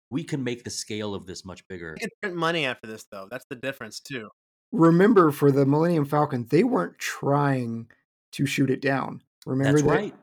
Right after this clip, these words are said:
Speaker 3: there's a
Speaker 1: Well,
Speaker 3: tracker.
Speaker 1: hey, that's another thing. Like, I'm so glad I revisited this after figuring out how to pay attention to movies. <laughs> 'Cause I was like, "Ah, how smart." That is so smart. That it paid off.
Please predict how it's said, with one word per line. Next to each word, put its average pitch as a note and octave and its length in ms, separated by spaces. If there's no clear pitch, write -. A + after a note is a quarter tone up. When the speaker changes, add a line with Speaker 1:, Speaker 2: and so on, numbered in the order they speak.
Speaker 3:
there's C3 180
a C#3+ 40
Speaker 1:
Well, D#3 120
Speaker 3:
tracker. B2+ 340
Speaker 1:
hey, G3 380
that's E3 180
another G3+ 340
thing. C#3 220
Like, A2+ 260
I'm C3 140
so D3 400
glad C#3 320
I A#2 60
revisited A2 580
this F#2+ 200
after F#2 440
figuring A#2 440
out G2+ 160
how G2+ 80
to G2 40
pay G2+ 220
attention F#2+ 400
to F2+ 60
movies. F2+ 380
<laughs> - 100
'Cause - 500
I B2 80
was C3 100
like, B2 160
"Ah, D3 400
how B2 120
smart." A#2+ 420
That G#2 120
is G2 240
so A2 160
smart. F2+ 440
That F#2+ 180
it - 220
paid A2 220
off. F2+ 360